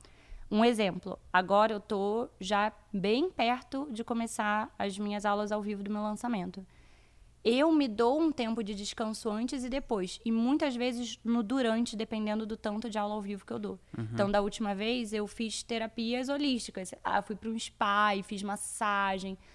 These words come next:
Speaker 1: E fiz uma coisa de alinhamento de energia pra entregar o restante dos C P Ls.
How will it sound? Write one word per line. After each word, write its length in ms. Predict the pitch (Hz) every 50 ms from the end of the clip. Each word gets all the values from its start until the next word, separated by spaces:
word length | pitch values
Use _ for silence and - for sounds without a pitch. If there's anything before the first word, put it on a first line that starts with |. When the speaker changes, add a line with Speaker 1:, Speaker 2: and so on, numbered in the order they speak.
| - - - -
Speaker 1:
E 120 | 202 202
fiz 280 | - - 226 214 214 214
uma 140 | 220 214
coisa 240 | 208 220 208 196 208
de 100 | 190 208
alinhamento 460 | 208 196 202 208 202 208 202 202 214
de 80 | 190 214
energia 720 | 214 208 208 208 208 208 190 190 214 214 214 214 208 208
pra 220 | 208 - 214 202 - - - -
entregar 460 | 220 220 - 233 226 208 214 208 214
o 60 | 226
restante 580 | 214 226 240 226 - - - 226 233 233 - 226
dos 140 | 208 226
C 140 | - - 214
P 120 | - - 233
Ls. 460 | 220 202 185 180 185 185 - -